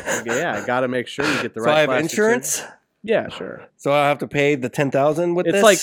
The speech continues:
Speaker 1: it's like U F C's insurance. Like, we're gonna pay you the ten thousand, like, your purse, but if you get fucked up, we'll pay for the surgery as well.
Speaker 2: Oh.
Speaker 1: So you get your fight money, you get your show money,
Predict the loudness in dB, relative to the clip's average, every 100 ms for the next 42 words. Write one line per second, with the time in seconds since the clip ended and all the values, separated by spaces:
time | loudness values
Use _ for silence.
0 | -2 -6 2 0 2 4 4 4 0 -4
1 | -4 -6 -8 -8 -10 -10 -12 -20 -20 _
2 | _ -4 -4 -2 -4 -2 -2 -2 0 -2
3 | -4 -2 -2 -2 -4 -6 -8 -4 -2 -2
4 | -4 -10 -10 -12 -16 _ -4 -4 -8 -12
5 | -12 -10 -14 -12 -10 -10 -8 -8 -6 -8
6 | -6 -14 -12 -12 -12 -12 -12 -12 -16 -20
7 | _ -12 -10 -10 -12 -16 -16 -16 -18 _
8 | _ _ _ _ _ _ _ _ _ _
9 | -20 _ -2 0 0 -4 -12 -20 _ _
10 | -20 -20 -18 -18 -20 -20 -20 -6 0 4
11 | 4 2 0 0 -2 -2 -4 -4 -4 -6
12 | -2 -2 -2 -6 -12